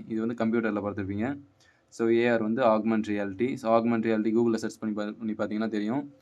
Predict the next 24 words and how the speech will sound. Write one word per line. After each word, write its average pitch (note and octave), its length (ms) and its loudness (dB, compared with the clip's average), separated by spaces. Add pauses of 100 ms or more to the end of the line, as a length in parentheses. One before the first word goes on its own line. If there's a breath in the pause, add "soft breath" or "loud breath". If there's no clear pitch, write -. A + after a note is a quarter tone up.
(300 soft breath)
So, G#2+ 180 -4
ஒரு G#2+ 180 0 (280)
விலங்கா B2 320 2
இருக்கட்டும், A#2+ 320 0
இல்ல A2+ 120 2
ஏதாவது A2 260 4
ஒரு A2+ 120 0
பொருள் A2 180 -2
வந்து A2 200 0
உங்களுடைய G#2+ 280 0
கண்ணு A2+ 220 0
முன்ன A#2 220 0
உங்க G#2+ 100 0 (100)
பக்கத்துல A2+ 280 -2
இருக்கிற G#2 200 -2
மாதிரி G#2+ 160 -4
சொல்லி G2+ 140 -6
காட்டும். G2+ 320 -4 (300)
So, - 160 -20
Google-ல G#2+ 240 0
சர்ச் G#2+ 240 -6
பண்ணி G#2+ 160 -4
பாருங்க. G#2+ 260 -2
So, C#3 120 -6